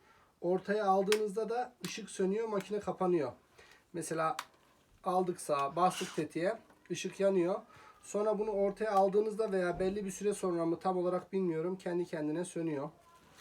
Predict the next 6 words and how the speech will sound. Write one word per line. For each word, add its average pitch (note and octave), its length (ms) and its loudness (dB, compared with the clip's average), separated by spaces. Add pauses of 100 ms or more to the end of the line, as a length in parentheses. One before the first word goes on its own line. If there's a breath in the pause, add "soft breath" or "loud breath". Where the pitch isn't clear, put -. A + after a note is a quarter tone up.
(520 loud breath)
Mesela D3+ 420 0
bir D3+ 60 -4
yere D#3 240 -2
vidaladığınızda D#3+ 800 -2 (1080 loud breath)
çok E3 220 -8
güzel. C3+ 240 -2